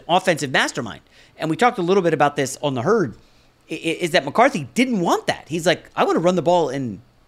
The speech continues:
play my, le-, le-, lead with my defense, rest my defense so they can dominate games." It's like, "Ooh,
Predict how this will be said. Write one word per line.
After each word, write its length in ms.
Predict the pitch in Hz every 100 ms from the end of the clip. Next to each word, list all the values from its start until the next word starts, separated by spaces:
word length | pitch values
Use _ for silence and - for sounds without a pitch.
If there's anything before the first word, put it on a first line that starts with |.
| _
play 140 | -
my, 200 | 202 135 -
le-, 140 | 160 139
le-, 240 | 160 190
lead 200 | 170 220
with 100 | 190
my 120 | 156
defense, 580 | 139 269 403 - - - _ _ 175
rest 220 | 254 233
my 100 | 185
defense 440 | 151 330 208 156
so 100 | 175
they 120 | 156 185
can 120 | 143
dominate 360 | 151 160 151
games." 360 | 170 330 113 - _ _ _ _
It's 100 | -
like, 100 | -
"Ooh, 180 | 156